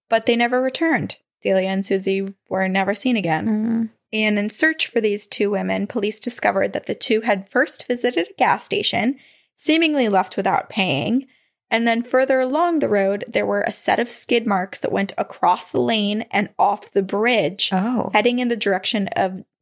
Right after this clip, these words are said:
Speaker 1: Dawsonville Highway, which is the direction they would have been going to get to their desired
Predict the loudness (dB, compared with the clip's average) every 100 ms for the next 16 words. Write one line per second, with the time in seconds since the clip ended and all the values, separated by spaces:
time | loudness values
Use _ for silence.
0 | 0 2 2 0 -2 0 -2 2 2 2
1 | 0 0 -2 -2 -2 0 -4 -6 _ 0
2 | 2 2 0 0 2 0 0 0 -4 -2
3 | 2 2 2 0 -4 0 2 2 -2 -2
4 | -2 2 2 2 0 0 2 0 -6 _
5 | _ -2 0 2 0 -2 -2 0 0 0
6 | 0 0 -2 -4